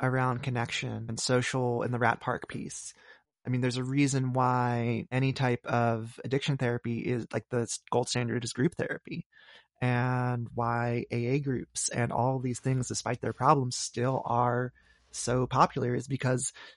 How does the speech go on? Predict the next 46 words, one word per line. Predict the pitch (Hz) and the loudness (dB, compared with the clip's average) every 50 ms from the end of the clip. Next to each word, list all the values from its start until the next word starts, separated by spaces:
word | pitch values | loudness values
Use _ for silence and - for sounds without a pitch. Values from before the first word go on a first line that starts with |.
| _ _ - 131 | _ _ -10 -2
getting | - 127 120 139 151 147 | 0 2 2 2 2 4
connected | - 151 160 165 - - 156 139 | 4 4 4 2 2 2 0 0
with | 139 - | 0 -2
community | - 131 120 120 135 156 180 160 143 131 120 | 0 0 2 2 4 4 4 4 4 2 2
and | 117 | 2
people | - - 143 143 135 | 0 0 0 0 0
that | - - - - | -2 -2 0 0
actually | 123 127 139 - - - 156 143 - | 0 0 2 0 0 0 0 0 0
understand | - 135 131 127 123 - - - - - - 123 117 123 139 151 | 0 0 0 0 -2 -2 -2 -4 -4 -2 -2 -2 0 0 0 0
you | 160 202 214 240 254 277 - _ - - - - - - - | 2 4 4 4 2 0 -2 _ -14 -20 -18 -18 -18 -10 0
is | - 147 135 | 2 2 2
probably | - - - 147 143 147 151 151 156 156 160 | 2 2 2 2 4 4 4 4 6 6 6
the | 151 156 | 6 6
most | 147 135 135 156 143 - - | 6 6 6 6 6 4 2
healing | - 151 147 147 147 139 135 | 2 4 4 6 4 4 2
thing | - 151 147 143 143 139 139 - - - | 2 2 2 2 2 2 0 -2 -4 -4
out | 135 135 139 | -2 0 0
of | 127 | 0
anything. | 156 196 262 190 - - - - - - - _ | 0 0 0 0 -2 -4 -6 -8 -10 -12 -10 _
More, | - 127 131 135 139 - - | -2 0 2 2 2 2 0
mu-, | - 127 131 131 - - | 0 0 0 -2 -2 -4
I | 131 | -4
mean, | 123 123 123 - _ _ _ _ _ _ _ | -2 -2 -4 -6 _ _ _ _ _ _ _
you | 123 120 | -8 -8
know, | 123 - _ _ 131 | -8 -10 _ _ -2
working | 127 127 - - 139 131 | 0 0 0 2 0 0
through | - 139 131 | 2 0 0
trauma | - - 113 110 120 143 | 0 0 -2 0 0 0
is | 151 131 | 0 0
important, | 139 127 - - - - - 160 135 - - - - - - | -2 -4 -4 -2 -4 -2 -2 -2 -4 -4 -6 -12 -16 -8 -4
but | 143 123 | -4 -2
having | 117 131 143 143 143 147 135 135 | -2 0 0 0 2 2 0 0
a | 131 | 0
network | 117 120 - - - 170 160 - | 0 -2 -2 0 0 0 0 0
of | 139 131 - | -2 -6 -6
people | - - 180 170 - 175 135 113 | -6 -6 -2 0 2 2 2 2
that | 120 117 - - | 0 -2 0 0
you | 131 135 | -2 -2
can | - 139 135 127 | 0 -2 -4 -2
call | - 131 147 180 202 - - - - | 0 4 4 6 4 4 0 -6 -6
and | - 123 123 123 123 120 123 - _ | -4 -2 -2 -2 -2 -4 -6 -8 _
be | - 135 143 | -2 0 2
in | 151 139 | 2 2
relationship | 127 113 107 113 123 156 - - 165 143 - - 127 120 - - | 0 0 0 0 0 0 2 0 0 0 0 0 -4 -4 -4 -6
to | - - 127 127 123 120 123 127 - | -6 -4 -2 0 0 -2 -4 -4 -2
is | - 139 127 123 - - - | 0 0 0 0 -2 -4 -6